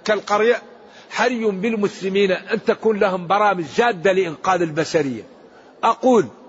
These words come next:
وأكرر أن أصحاب الجدة والفضل من المسلمين ينبغي أن تكون لهم برامج جادة لإنقاذ البشرية،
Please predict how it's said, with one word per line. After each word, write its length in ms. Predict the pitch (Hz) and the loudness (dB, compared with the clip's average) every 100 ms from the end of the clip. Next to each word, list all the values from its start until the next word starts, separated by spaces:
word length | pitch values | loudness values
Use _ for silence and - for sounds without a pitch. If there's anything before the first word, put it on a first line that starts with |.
| - - - 170 | -20 -20 -4 0
وأكرر 600 | 196 180 - 220 185 120 - - - - - | 0 0 0 0 0 -4 -10 -20 -20 -20 -8
أن 200 | 190 202 | -4 -2
أصحاب 500 | 185 160 - 190 190 | -2 -2 -2 0 0
الجدة 440 | 170 143 202 160 110 - - - - - - | -2 -2 -2 0 -2 -8 -20 -20 -20 -20 -8
والفضل 540 | 160 180 139 208 160 139 98 - - - - | 0 0 0 -2 0 -2 -6 -20 -20 -20 -6
من 220 | 160 214 | 2 4
المسلمين 760 | 208 185 190 - 170 175 165 107 - - - - - | 4 2 0 0 -2 0 0 -4 -16 -20 -20 -20 0
ينبغي 680 | 170 202 180 175 165 185 117 - - - - 175 | 0 2 0 0 2 0 -2 -10 -20 -20 -6 -4
أن 140 | 190 | -2
تكون 360 | 196 - 190 185 | -2 0 0 2
لهم 260 | 170 165 | 0 0
برامج 380 | 165 180 180 160 | 0 2 0 -2
جادة 540 | 123 196 190 143 135 - - - - | -2 0 0 -2 -8 -8 -18 -20 -6
لإنقاذ 600 | 165 208 180 - 196 190 | -2 -2 -4 -2 0 2
البشرية، 680 | 180 170 180 170 175 160 131 | 0 0 -2 0 -2 -2 -8